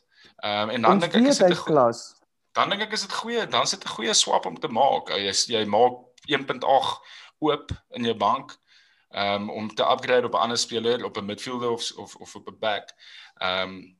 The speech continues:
Speaker 1: so ek dink daar is nog al 'n, dis iets wat ek nog gekyk het. So ek wil net wag tot hy gekleer is van sy, Enzo, om jou vraag te beantwoord. Indien hy gaan speel, Konna, ag, ek <laughs> sê Konna, Enzo, dan, eh,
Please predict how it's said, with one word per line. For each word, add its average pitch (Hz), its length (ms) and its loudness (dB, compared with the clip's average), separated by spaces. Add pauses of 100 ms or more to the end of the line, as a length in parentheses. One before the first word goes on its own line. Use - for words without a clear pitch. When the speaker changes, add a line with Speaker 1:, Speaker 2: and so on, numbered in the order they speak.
Speaker 1:
so - 160 -4
ek 160 220 0
dink 196 120 -10
daar 160 220 6
is 160 120 0
nog 175 160 -2
al - 100 0 (140)
'n, 113 60 -8
dis 120 140 -4
iets - 200 -4
wat 160 120 -4
ek 156 100 -2
nog 127 120 0
gekyk 139 360 0
het. - 140 -6
So - 100 0
ek 156 160 0
wil 175 100 -10
net 196 180 -8
wag 107 200 4
tot 120 120 -6
hy 123 100 2
gekleer 120 500 0 (140)
is 85 140 -2
van 104 180 -4
sy, 101 300 0
Enzo, 110 320 0
om 104 80 -2
jou 104 100 -2
vraag 127 280 2
te 117 80 -12
beantwoord. 101 600 -2 (220)
Indien 120 360 0
hy 104 160 4
gaan 110 220 -2
speel, 131 480 -2
Konna, 135 540 -4
ag, - 160 -6
ek 104 200 0
<laughs> - 200 -14
sê 101 280 -6
Konna, 101 320 -8 (260)
Enzo, 127 440 4 (400)
dan, 110 300 2
eh, 104 320 4